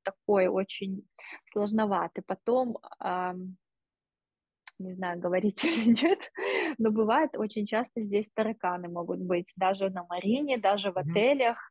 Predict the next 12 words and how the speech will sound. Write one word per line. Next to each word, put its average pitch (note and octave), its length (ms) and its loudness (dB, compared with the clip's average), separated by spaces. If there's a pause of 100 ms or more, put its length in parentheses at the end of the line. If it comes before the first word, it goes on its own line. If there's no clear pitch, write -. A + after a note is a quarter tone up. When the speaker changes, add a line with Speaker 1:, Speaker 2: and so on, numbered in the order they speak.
(480)
Speaker 1:
То F#3 140 0
есть, F#3+ 220 -4
ну G#3 160 -2
вот, G3+ 240 0 (100)
э, F#3+ 300 0
как-то A3 320 -2
они G3+ 240 0
здесь A3 360 -2
вот G#3+ 160 -6
такие A3+ 360 -2
жители. F#3 520 -6
Очень G3+ 560 -6